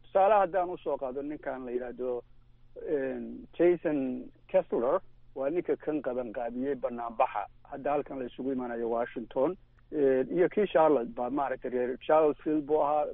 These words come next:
Virginia halkaas u deganaa. Een, laakiin wuxuu ahaa nin inkastuu jaamacadda ka baxay, ay shaqo horey u heli waayey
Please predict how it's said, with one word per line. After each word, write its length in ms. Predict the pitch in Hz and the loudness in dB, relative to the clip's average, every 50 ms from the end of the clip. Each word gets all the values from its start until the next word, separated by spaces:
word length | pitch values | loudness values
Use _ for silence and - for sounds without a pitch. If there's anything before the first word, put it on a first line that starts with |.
| - | -10
Virginia 460 | - 127 117 - - 156 147 147 143 143 | -12 -14 -12 -8 -6 -4 -2 0 0 0
halkaas 360 | 147 143 - 135 123 - - | 0 -2 -4 -8 -8 -8 -12
u 40 | 143 | -10
deganaa. 440 | 127 135 127 147 139 139 135 139 143 - - - - - - - - - - - | -8 -6 -4 -2 -4 -2 -4 -6 -8 -10 -14 -20 -20 -20 -20 -20 -20 -20 -8 -2
Een, 140 | 165 156 160 | 0 2 2
laakiin 260 | 165 156 - 220 220 | 2 2 2 0 -2
wuxuu 140 | 226 - 208 | 0 4 4
ahaa 80 | 196 185 | 4 4
nin 180 | 190 208 208 208 190 | 4 0 -4 -6 -6
inkastuu 280 | 185 165 - - 160 | -6 -6 -6 -8 -6
jaamacadda 440 | - - 147 147 143 160 175 151 - | -4 -4 -4 -2 -2 -4 -4 -4 -6
ka 160 | - - 160 | -6 -6 -6
baxay, 500 | 151 139 131 - - - 147 139 143 151 - - - - - - - - - | -4 -4 -6 -4 -4 -4 -4 -4 -4 -6 -8 -12 -20 -20 -20 -20 -20 -10 -4
ay 360 | 170 165 156 151 147 151 160 - - - - - | 0 0 2 2 2 0 -2 -6 -10 -14 -16 0
shaqo 200 | - 180 165 185 | 2 4 6 6
horey 200 | 170 165 160 160 | 6 6 6 4
u 120 | 165 147 135 | 4 2 2
heli 180 | 131 131 120 | 0 -2 -2
waayey 400 | 113 110 107 - - - - - | -4 -6 -10 -14 -16 -18 -18 -18